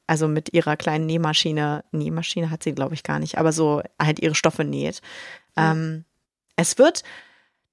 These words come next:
Speaker 1: dann auch schon die nächste Person so ein bisschen vorgestellt. Anne hat ja kurz gesagt, es sind zwei Sichtweisen, die wir sehen.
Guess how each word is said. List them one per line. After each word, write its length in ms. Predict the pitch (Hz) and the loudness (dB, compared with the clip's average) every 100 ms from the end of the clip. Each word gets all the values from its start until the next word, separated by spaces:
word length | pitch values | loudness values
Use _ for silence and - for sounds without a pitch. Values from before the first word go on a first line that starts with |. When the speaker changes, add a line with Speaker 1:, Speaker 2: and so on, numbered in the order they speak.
| _ | _
Speaker 1:
dann 140 | 208 220 | 6 6
auch 140 | 226 | 6
schon 240 | - 254 | 6 6
die 140 | 220 190 | 6 6
nächste 440 | 190 247 302 247 | 8 8 6 2
Person 460 | 208 185 185 220 226 | 4 2 4 4 4
so 80 | 196 | 4
ein 60 | |
bisschen 240 | 185 165 151 | 2 0 2
vorgestellt. 1400 | 175 214 262 294 302 226 226 226 247 226 226 262 302 | 4 6 4 2 2 4 4 4 4 6 4 4 2
Anne 240 | - - 185 | 0 0 2
hat 140 | 180 | 2
ja 100 | 180 | 2
kurz 320 | - 185 - | 2 2 2
gesagt, 420 | - 175 175 175 170 | 0 4 4 2 -2
es 220 | - - | -4 0
sind 220 | 175 170 | 0 -2
zwei 440 | - 165 165 170 | 2 4 6 4
Sichtweisen, 640 | 160 214 - 220 202 202 185 | 2 -2 2 4 6 4 2
die 140 | 175 | 4
wir 100 | 170 | 4
sehen. 580 | 160 180 240 262 233 | 6 4 4 4 2